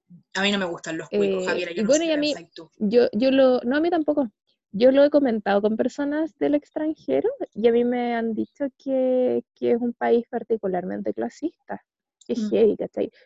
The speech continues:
Speaker 2: Que algo que tú no solo veis a través de, de la posesión como de la riqueza, sino que también a qué universidad vais, ¿cachai? Eh,
Speaker 1: Mm.
Speaker 2: en qué colegio estudiaste,
Speaker 1: Sí.
Speaker 2: qué tipo de ropa usas.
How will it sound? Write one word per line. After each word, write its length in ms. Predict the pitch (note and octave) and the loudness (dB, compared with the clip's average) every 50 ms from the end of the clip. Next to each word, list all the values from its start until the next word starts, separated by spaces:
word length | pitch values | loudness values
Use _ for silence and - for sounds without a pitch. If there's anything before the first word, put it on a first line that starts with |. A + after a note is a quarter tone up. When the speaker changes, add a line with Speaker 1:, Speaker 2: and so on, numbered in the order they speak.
| _ | _
Speaker 2:
Que 60 | - G#3+ | 0 2
algo 140 | G#3 A3 A#3 | 2 4 4
que 100 | A3+ G#3+ | 4 4
tú 100 | - A3+ | 4 2
no 60 | A3+ | 0
solo 280 | - - A3 G3+ G#3 G3+ | 0 0 0 2 2 2
veis 200 | G#3 G#3+ A#3 A#3+ | 2 2 2 0
a 60 | A#3 | -2
través 320 | - - A3+ A3 A#3+ A#3 | -2 -2 -2 0 0 0
de, 180 | A3 A#3 A3 G#3+ _ _ _ _ - | 0 -2 -2 -2 _ _ _ _ -2
de 80 | A3 | 2
la 100 | G3+ G3 | 2 2
posesión 500 | G3 G3 G3+ G3+ G3+ G3+ - - G#3+ G#3 G#3 | 4 4 2 2 0 -2 0 0 0 2 2
como 200 | A#3 A3 A3 G#3+ | 0 0 2 2
de 120 | G3+ G3+ | 0 2
la 100 | G3+ G3+ | 2 0
riqueza, 600 | G3 G3 F#3 F#3 _ - F#3+ F#3+ G3 _ - C#4 F4+ A4 _ | 0 0 -4 -6 _ -4 -4 -4 -4 _ -10 -10 -10 -10 _
sino 360 | _ - A#3+ A3 G#3 G3+ G3+ | _ -6 -4 -2 -2 -2 -2
que 160 | - G#3 G#3 | -2 -4 -4
también 520 | - G#3+ G#3 G3+ G3 G3+ - G#3 G3+ G3+ - _ _ _ _ _ _ _ - | -2 -4 -4 -2 0 0 0 0 -2 -6 -10 _ _ _ _ _ _ _ -2
a 100 | - G#3 | 0 0
qué 120 | G3+ - B3 | 4 6 4
universidad 680 | A3+ A3 G#3+ G#3 G3+ G#3 - - A3 A3 G#3+ G3 F#3+ | 6 6 4 4 2 0 0 -2 0 0 0 0 -2
vais, 600 | F#3 F#3 G3 G3 G3 G3 G3 G3 F#3+ F#3+ F#3+ F#3+ F#3+ | -2 -2 0 0 0 0 0 0 0 0 0 0 -2
¿cachai? 720 | - F#3+ F#3+ _ - G#3 G3 F#3+ F#3+ F#3 F#3+ F#3 G3 G3 - _ _ _ _ _ _ _ _ _ _ _ - | -4 -8 -8 _ -8 -6 -4 -4 -2 -2 -2 -2 -2 -4 -6 _ _ _ _ _ _ _ _ _ _ _ 0
Eh, 500 | G3 F#3+ F#3+ F#3+ F#3 F3+ F3+ F3+ F#3+ G3 | 2 2 2 2 0 0 -2 0 -2 -2
Speaker 1:
Mm. 480 | B3 A#3+ _ _ _ _ _ _ - G#3 | -4 -6 _ _ _ _ _ _ -6 -6
Speaker 2:
en 120 | G3 G3 | -4 -2
qué 240 | G3 A3 A3 G#3 G3+ | 0 0 0 0 -2
colegio 800 | - - A3 G#3+ G#3 G#3+ G#3 G3+ G3+ G3+ G3+ - _ - G#3+ G#3 | -2 -4 -2 0 2 2 0 -2 -2 -6 -6 -4 _ -4 -4 -4
estudiaste, 1120 | G3+ - - G#3+ G3+ F#3+ F#3+ G3 G3 G3 G3 G3 G#3 - _ _ _ - G#3 G3 G3+ G3+ G3 _ _ _ | -4 -6 -2 0 0 2 2 2 2 2 0 -2 -4 -6 _ _ _ -6 -4 -4 -4 -4 -8 _ _ _
Speaker 1:
Sí. 300 | - - C#4+ C4+ C4 B3+ - _ G#3+ | -6 -4 0 0 0 0 -2 _ -2
Speaker 2:
qué 100 | - A3+ | -2 0
tipo 220 | - - A3 - G#3+ | 2 0 0 2 2
de 60 | G3+ G3+ | 0 0
ropa 260 | G#3 G3 F#3+ G3 F#3+ | 0 -2 -2 -2 0
usas. 760 | G3 G3 G3+ G3 - _ - G3+ F#3+ F#3+ F#3+ G3 - _ _ | 2 2 2 2 -2 _ -12 -8 -8 -6 -8 -8 -12 _ _